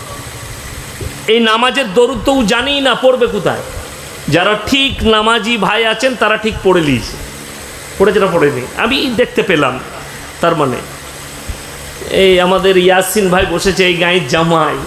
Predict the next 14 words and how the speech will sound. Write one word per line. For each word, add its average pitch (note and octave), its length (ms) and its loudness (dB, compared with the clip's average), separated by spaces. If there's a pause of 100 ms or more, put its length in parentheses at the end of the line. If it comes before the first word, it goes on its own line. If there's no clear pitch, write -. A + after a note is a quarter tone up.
(140)
ও A3 280 4
পড়লো G#3+ 340 4
দরুদ F#3+ 280 4
শরীফ। F#3 300 2
কেন? G3+ 140 0
ও A3 120 4
বোম্বেতে G#3 480 2
থাকে, G#3 200 0
নামাজ G3 260 2 (120)
পড়ে F3 220 4
পাঁচ D3+ 240 0
ওয়াক্ত, - 300 -2 (720)
আমি E3 100 4
জানি। D#3 260 2